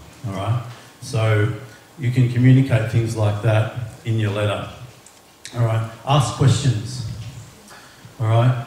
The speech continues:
um, I'll just quickly write, uh, read you out my initial letter to Councillor Noel Cliff. All right, um, he's, he's a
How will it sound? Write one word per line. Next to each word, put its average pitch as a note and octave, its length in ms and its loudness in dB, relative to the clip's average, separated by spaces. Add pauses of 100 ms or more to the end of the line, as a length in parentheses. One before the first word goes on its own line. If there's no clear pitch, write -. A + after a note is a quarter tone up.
(140)
um, B2+ 300 2
I'll B2+ 140 -2
just - 260 -2
quickly D3 300 0
write, C3 440 4 (200)
uh, A#2+ 380 -2
read B2+ 200 0
you B2 80 0
out A#2 420 0 (1080)
my B2+ 280 6
initial B2+ 320 2
letter A2+ 280 0
to A#2+ 200 -8
Councillor A2 480 0
Noel G#2 240 -2 (100)
Cliff. A2 260 0 (1300)
All G#2+ 80 -8
right, A2 320 -4 (140)
um, G#2 580 -2
he's, C3 140 -4
he's B2+ 260 0
a G2+ 80 -6